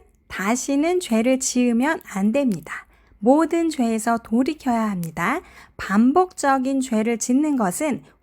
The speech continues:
회개에 합당한 열매를 짓는 것이 아닙니다.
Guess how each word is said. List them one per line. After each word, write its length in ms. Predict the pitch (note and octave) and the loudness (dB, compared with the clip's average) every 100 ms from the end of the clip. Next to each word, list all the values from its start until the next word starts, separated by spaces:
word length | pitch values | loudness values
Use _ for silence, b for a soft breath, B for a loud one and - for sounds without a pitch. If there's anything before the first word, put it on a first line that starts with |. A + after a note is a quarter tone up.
| - | 0
회개에 500 | E4+ E4 C#4+ C4+ D#4+ | 0 2 2 2 2
합당한 600 | E4+ - - D4+ D4 G#3+ | -2 -6 -6 -4 0 0
열매를 540 | F#3+ G3+ G3+ C4 D#4+ | 0 0 0 0 -2
짓는 400 | - A3+ A#3+ A#3+ | -2 0 2 2
것이 440 | F#3+ F3 - D4+ - | 0 -2 -4 -6 -8
아닙니다. 720 | - - A3 F3+ E3+ - - | -14 -4 -2 -2 -4 -12 -12